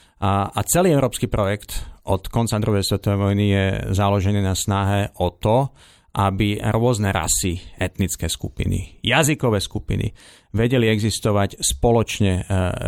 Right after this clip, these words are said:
v jednom politickom priestore. A Orbán sa snaží o presný opak, o prekopanie tohto, o podkopanie tohto. E, čiže ja to vidím ako niečo, čo je extrémne nebezpečné. A nehovoríme, že to patrí do devätnásteho storočia. Žiaľ, tieto myšlienky sú tu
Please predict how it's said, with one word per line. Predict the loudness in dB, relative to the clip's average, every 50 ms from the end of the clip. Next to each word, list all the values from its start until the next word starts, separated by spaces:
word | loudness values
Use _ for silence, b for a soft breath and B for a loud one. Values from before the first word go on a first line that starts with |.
| -2 0
v | 2 2 2
jednom | 2 2 0 0 0
politickom | 0 -2 -2 -2 -2 -4 -2 -2 -2 -2
priestore. | 0 -2 -2 -4 -4 -2 -2 0 0 0 -2 -4 B B B B B B B B
A | -2 0 0 0
Orbán | 0 0 0 2 2 0 -2 -2
sa | -4 -4 -2
snaží | 0 0 0 0 2 2 0
o | 0
presný | 0 -2 -4 -4 -2 -2 -2 -2
opak, | -2 -2 -4 -6 -6 -6 -14 -16 -12 -8 -6
o | -4 -4
prekopanie | -4 -2 -2 -4 -2 -2 -2 -2 -2 -2 -4
tohto, | -4 -6 -4 -4 -2 -2 -2 -2
o |
podkopanie | 0 -2 -2 0 -2 -4 -2 0 0 0 -2 -2 -4
tohto. | -6 -6 -4 -4 -4 -4
E, | -6 -10 -18 -18 -14 -8 -4 -2 0 0 0 -2 -2
čiže | -4 -2 0 2 2
ja | 2 2 0
to | 0
vidím | 0 2 2 2 0
ako | 0 0 0
niečo, | 0 0 0 -2 -4
čo | -4 -2 -4
je | -2 -2
extrémne | -2 0 2 2 2
nebezpečné. | 2 0 0 -2 -2 -4 -2 0 0
A | 2 2
nehovoríme, | 2 2 2 2 2 2
že | 0 0
to | 0 -2 -2
patrí | 0 0 0 0 0 0 2 0 0 B B B B B -2
do | 0
devätnásteho | 2 2 2 2 0 -2 -2 0 -2 -4
storočia. | -4 -2 -4 -4 -4 -2 -2 -2 -2
Žiaľ, | 0 0 0 2 2 2 2 0
tieto | 0 -2 -2 0 0
myšlienky | 0 0 0 0 0 0 0 0 -2 -2
sú | -2 0 0 0 0
tu | 2 0 0 0